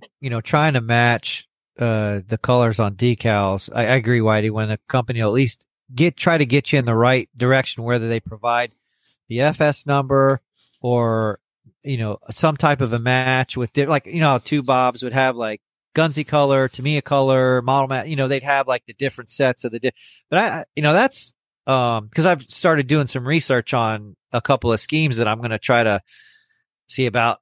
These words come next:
um, <clears throat> a particular, um,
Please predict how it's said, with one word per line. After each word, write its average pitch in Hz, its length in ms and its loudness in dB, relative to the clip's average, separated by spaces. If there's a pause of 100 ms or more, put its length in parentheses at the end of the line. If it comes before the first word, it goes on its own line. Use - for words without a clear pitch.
um, 117 380 -10
<clears throat> - 100 -12
a 214 380 2
particular, 131 720 -2 (100)
um, 120 420 -6